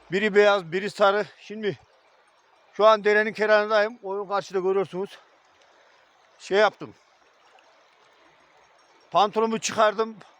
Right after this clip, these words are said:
Bacağımdan pantolonumu çıkardım. Ayakkabıyı çıkardım. Bir tanesini tuttum, sudan geçirdim. Tabi suyun içinde zaten geçmek biraz zor. Daha hemen hemen çatalıma geliyor su. Bir tanesini geçirdim. Yani video çekmeye bir şansım yok. Gerçekten bir çeken olsaydı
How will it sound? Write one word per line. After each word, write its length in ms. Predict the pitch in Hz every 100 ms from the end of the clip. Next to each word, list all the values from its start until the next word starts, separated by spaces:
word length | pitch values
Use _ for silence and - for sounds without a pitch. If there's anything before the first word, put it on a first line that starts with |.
| -
Bacağımdan 420 | 180 190 202 202
pantolonumu 460 | 190 196 190 202 196
çıkardım. 400 | - 208 190 196
Ayakkabıyı 420 | 185 196 196 185
çıkardım. 420 | - 196 190 196 156 _ _ _ _ _ -
Bir 60 | 202
tanesini 400 | 220 214 180 170
tuttum, 300 | 196 196 160
sudan 260 | 170 208
geçirdim. 460 | 208 - 220 220 170 _ _ _ -
Tabi 220 | 175 196
suyun 200 | 156 196
içinde 240 | 185 208 208
zaten 260 | 190 196
geçmek 380 | 185 175 208 175
biraz 180 | 202 185
zor. 120 | 202 -
Daha 220 | 185 160 139
hemen 320 | - 156 170 180
hemen 160 | 185
çatalıma 480 | - 165 165 175 185
geliyor 340 | 180 170 175 - _ _ - - _ _ _ -
su. 220 | 196 196 - - _ _ _ _ _ _ _ _ -
Bir 60 | 160
tanesini 380 | 214 208 180 202
geçirdim. 520 | 208 214 214 226 208
Yani 200 | 180 175
video 180 | 180 214
çekmeye 360 | 220 208 214
bir 60 | 208
şansım 320 | 233 208 196
yok. 200 | 233 180
Gerçekten 540 | 220 - 202 202 202 - _ _ _
bir 120 | 165 175
çeken 300 | 220 202 220
olsaydı 520 | 202 202 202 220